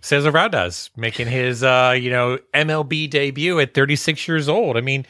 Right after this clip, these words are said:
you're, you're absolutely right that you've gotta take these, these small victories and kind of get excited for certain players. I mean, I don't think you get excited for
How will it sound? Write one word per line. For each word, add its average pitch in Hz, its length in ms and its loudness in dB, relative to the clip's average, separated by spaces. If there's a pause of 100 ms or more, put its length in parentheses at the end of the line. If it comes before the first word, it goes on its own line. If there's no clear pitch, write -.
(340)
you're, - 200 -16
you're 254 160 0
absolutely 151 300 -2
right 131 200 -4
that 127 180 -2
you've 139 180 -4
gotta 151 240 2
take 131 320 -2
these, - 440 -8
these 123 180 -4
small 123 440 0
victories 104 640 0
and 104 200 -4
kind 113 240 -2
of 98 80 -6
get 110 120 0
excited 107 440 -2
for - 140 -6
certain 113 480 0
players. 95 280 2
I 107 40 -2
mean, 117 160 0
I 120 60 2
don't 139 160 -4
think 123 160 -6
you 110 100 -4
get 104 220 2 (460)
excited 127 340 0
for - 160 -2